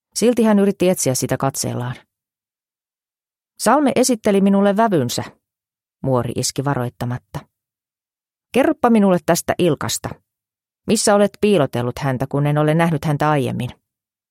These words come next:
Auri jähmettyi. Sormet puristuivat tiukasti siideritölkin ympärille. "Ei Ilkka ole ollut äitini vävy enää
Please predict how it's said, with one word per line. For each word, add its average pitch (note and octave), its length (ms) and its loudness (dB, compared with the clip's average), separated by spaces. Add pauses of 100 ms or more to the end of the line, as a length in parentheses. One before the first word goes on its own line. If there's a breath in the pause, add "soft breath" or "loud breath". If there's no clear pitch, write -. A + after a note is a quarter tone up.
(1400)
Auri B2+ 280 0
jähmettyi. B2+ 600 -6 (640)
Sormet F#3 460 2
puristuivat F3 540 0
tiukasti F3 440 -2
siideritölkin B2+ 840 -4
ympärille. B2 640 -8 (1400)
"Ei A#3 200 2
Ilkka A#3+ 360 2
ole F#3+ 160 4
ollut F#3 280 0
äitini G3+ 400 2
vävy F3+ 280 2
enää E3 180 2